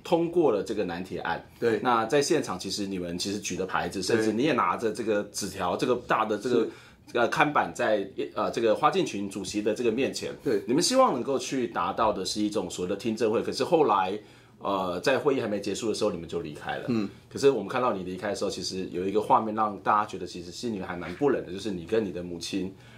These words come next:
Speaker 1: 啊，在现场是哭了，然后，嗯，还包括徐世荣老师在后-，外面在开记者会的时候也是，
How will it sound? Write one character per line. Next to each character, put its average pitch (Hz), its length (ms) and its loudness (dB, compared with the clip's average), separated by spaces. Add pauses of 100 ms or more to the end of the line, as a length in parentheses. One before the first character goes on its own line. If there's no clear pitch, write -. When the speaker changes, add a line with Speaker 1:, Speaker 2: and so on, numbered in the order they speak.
(180)
Speaker 1:
啊， 85 260 -4 (160)
在 98 260 2
现 113 180 2
场 80 140 -8
是 85 160 -12
哭 95 300 -4
了， - 180 -4
然 82 120 -6
后， 90 420 0
嗯， 87 400 -2 (260)
还 104 100 2
包 113 120 4
括 120 100 2
徐 120 100 -6
世 107 120 -2
荣 110 120 2
老 90 140 -4
师 - 140 -8
在 98 160 0
后-， 117 260 4
外 131 140 4
面 123 220 0
在 113 120 0
开 107 160 -2
记 110 140 -6
者 87 120 -6
会 101 160 -2
的 92 60 -4
时 90 140 -4
候 90 40 0
也 76 100 -6
是， 95 240 -4